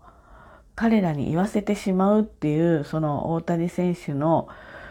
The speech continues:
そのレベルっていうのがね、そういうところからわかりますね。やっぱりあの、野球は好きで見てはいるものの、まあ、素人であるから、あの、特別な、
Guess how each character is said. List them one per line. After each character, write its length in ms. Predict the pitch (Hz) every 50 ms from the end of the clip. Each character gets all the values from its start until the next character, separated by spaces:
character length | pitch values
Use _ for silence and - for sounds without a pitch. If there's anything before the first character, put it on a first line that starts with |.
| - -
そ 140 | - - 147
の 140 | 131 127 123
レ 160 | 135 135 131
ベ 140 | 147 160 160
ル 60 | 165
っ 20 | 160
て 180 | 160 - -
い 60 | 156
う 40 | 147
の 140 | 131 127 113
が 120 | 113 110
ね、 320 | 117 120 120 120 117 - - - - - - - - - - - - - - -
そ 180 | - - 269 262
う 40 |
い 60 | 269 269
う 20 | 269
と 240 | - - - 277 254
こ 120 | - 220
ろ 80 | 190 160
か 140 | - 131 120
ら 80 | 107
わ 80 | 90 123
か 120 | 131 139
り 80 | 139 139
ま 160 | 135 143 147
す 140 | 135 - -
ね。 200 | 214 226 226 233 - - - - - -
や 140 | - 247 240
っ 20 |
ぱ 160 | - - 262
り 160 | 247 220 190 180
あ 80 | 170
の、 360 | 156 151 143 143 135 - - - _ - _ _ _ - - - _ _ - - - -
野 100 | 196 190
球 160 | - - 233
は 80 | 220 214
好 100 | - -
き 80 | - 220
で 100 | 180 160
見 240 | - 214 262 285
て 160 | 285 - 240 226
は 120 | 196 170
い 100 | 151 156
る 220 | 165 196 196 190 180
も 240 | 190 202 196 196 190
の 140 | 185 185
の、 280 | 196 220 226 202 156 - - - - - - - - - - - _ - 110 117
ま 120 | 202 226
あ、 20 | 220
素 140 | 220 - 330
人 260 | 320 262 240 - 151
で 160 | 147 - -
あ 80 | - 170
る 80 | 151 139
か 160 | 135 113 123
ら、 160 | 139 139 139 - - - - - -
あ 100 | - 135
の、 180 | 131 123 123 - - _ _ -
特 220 | 196 - - 254
別 280 | 269 277 262 - 269 254
な、 220 | 254 247 247